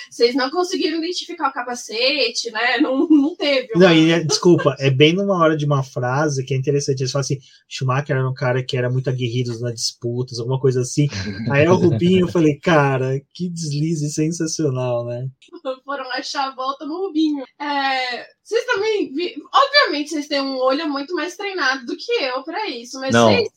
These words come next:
Speaker 1: vocês perceberam essas
Speaker 3: A
Speaker 1: coisas?
Speaker 3: primeira vez que, a primeira vez que eu vi, eu não percebi que era o Rubinho. A segunda vez que eu vi, <laughs> eu consegui pegar, mas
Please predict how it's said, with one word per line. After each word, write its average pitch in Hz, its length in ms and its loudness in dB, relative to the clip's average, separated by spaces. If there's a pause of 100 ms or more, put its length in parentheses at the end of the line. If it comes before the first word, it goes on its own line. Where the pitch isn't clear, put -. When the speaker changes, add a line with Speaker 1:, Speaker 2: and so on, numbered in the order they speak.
Speaker 1:
vocês - 360 -4
perceberam 262 460 -8
essas - 100 -8
Speaker 3:
A 117 80 4
Speaker 1:
coisas? 110 60 -8
Speaker 3:
primeira 151 400 8
vez 147 380 6
que, - 100 -4
a 135 80 4
primeira 156 360 6
vez 139 300 4
que - 120 -2
eu 131 80 4
vi, 127 500 4
eu 127 180 0
não 135 240 -2
percebi 143 420 2
que 131 100 -2
era 127 120 2
o - 20 -6
Rubinho. 123 420 2
A 117 60 0
segunda 135 340 0
vez 131 440 4
que - 80 2
eu 120 100 2
vi, 127 480 4
<laughs> - 60 -20
eu 123 120 0
consegui 123 380 0
pegar, 113 340 4
mas 104 360 -4